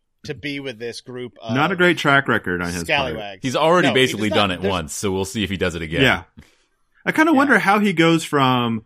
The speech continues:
Speaker 2: "Okay, I am an undercover guy.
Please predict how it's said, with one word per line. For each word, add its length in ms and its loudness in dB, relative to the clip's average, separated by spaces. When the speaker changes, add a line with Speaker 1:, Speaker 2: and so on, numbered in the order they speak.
Speaker 2:
"Okay, 460 2
I 200 4
am 120 2
an 80 0
undercover 540 -2
guy. 480 -2